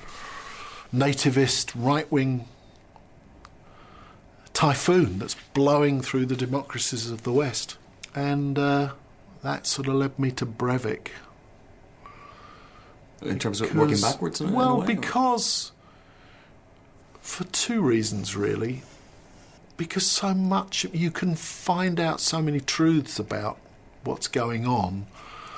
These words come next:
Speaker 1: by looking at how Norway faced Breivik, 'cause the
Speaker 2: Mm.
Speaker 1: film itself is not about the attacks.
Speaker 2: Yeah.
Speaker 1: I mean, that's only a short section of this
Speaker 2: Yeah.
Speaker 1: film. It's really about what happened afterwards, about how Norway fought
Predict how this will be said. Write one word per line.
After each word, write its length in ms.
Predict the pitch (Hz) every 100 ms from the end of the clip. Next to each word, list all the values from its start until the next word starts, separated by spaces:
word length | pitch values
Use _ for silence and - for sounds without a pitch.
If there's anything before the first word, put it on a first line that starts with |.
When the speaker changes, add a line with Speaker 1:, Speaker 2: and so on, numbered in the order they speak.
| - - - - - - -
Speaker 1:
by 120 | 127
looking 460 | 131 147 147 143 127
at 120 | 135
how 200 | 120 135
Norway 480 | 127 131 123 127 127
faced 500 | - 135 131 - -
Breivik, 320 | 92 90 - - -
'cause 180 | 135 -
the 100 | 139
Speaker 2:
Mm. 40 |
Speaker 1:
film 300 | - 185 135
itself 440 | 117 - 143 120
is 120 | 117 123
not 260 | 120 -
about 380 | 113 120 123 -
the 140 | 107
attacks. 580 | 98 - 143 98 - -
Speaker 2:
Yeah. 160 | 156 131 - - - - - - -
Speaker 1:
I 20 |
mean, 100 | 113
that's 220 | 120 -
only 220 | 127 110
a 60 | 110
short 340 | - 120 -
section 380 | - - - -
of 60 | 113
this 140 | 104
Speaker 2:
Yeah. 40 | 113
Speaker 1:
film. 140 | 107
It's 200 | - -
really 340 | 147 180 123
about 360 | 120 117 113 - - - - - - -
what 140 | - 123
happened 260 | 127 123
afterwards, 560 | 147 156 - - - -
about 200 | 110 110
how 400 | - 123 120 120
Norway 760 | 113 110 110 107 104 110 120 - - - - - - - - - - - - -
fought 520 | - - - 120 120